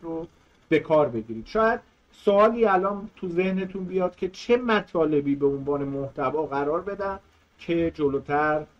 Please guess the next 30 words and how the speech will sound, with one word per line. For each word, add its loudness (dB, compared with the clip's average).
و 0
در 0
ادامه -4
عرض -6
خواهم -4
کرد. -20
یکی -6
از 2
اون -6
مواردی 2
که 6
می‌خوایم -2
در 2
همین -4
جلسهٔ 2
اول 2
سراغش 4
بریم 0
نصب 2
گوگل 0
آنالیتیکسه -4
که، -4
اه، -4
یکی -2
از 0
اون -6
مواردیه -2
که -4
همیشه -4
ما، -4